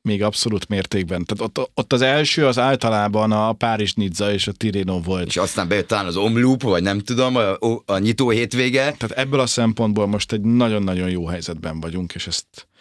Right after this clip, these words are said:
Speaker 1: ezt rendkívüli módon értékeljük. Reméljük, hogy ti is értékeltétek ezt a mostani adásunkat. Ez sem lett rövid, és jövő héten is elég valószínűleg tartjuk, hogy hasonlóan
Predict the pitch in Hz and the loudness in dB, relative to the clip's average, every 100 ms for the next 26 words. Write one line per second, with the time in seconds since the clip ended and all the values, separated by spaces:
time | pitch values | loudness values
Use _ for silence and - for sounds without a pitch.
0 | _ - 120 170 170 151 127 120 117 110 | _ -4 2 2 2 0 2 4 4 2
1 | 104 98 - 92 82 85 80 80 - - | 0 -2 -4 -6 -4 -6 -6 -8 -4 -4
2 | - - _ - 151 120 107 113 120 101 | -6 -20 _ -2 0 0 -2 -4 -2 0
3 | 101 95 95 - - 101 90 95 95 95 | 0 -2 -4 -6 -4 -2 -2 -2 -2 -2
4 | 87 92 110 165 - 135 107 98 90 101 | -4 0 2 2 2 2 2 0 0 0
5 | 92 104 - - - - - 110 - 95 | 0 0 -2 -10 -20 -18 -6 -2 0 0
6 | 92 151 165 139 - - - _ - - | 0 2 2 0 -6 -20 -20 _ -2 0
7 | 113 101 98 - 101 92 - 104 92 92 | 2 4 2 2 0 0 -2 -2 -4 -4
8 | 98 90 - 85 - 85 - - 87 - | -4 -2 -4 -4 -4 -4 -6 -8 -8 -8
9 | - 82 - 82 80 80 76 - | -6 -4 -2 -2 -2 -4 -6 -10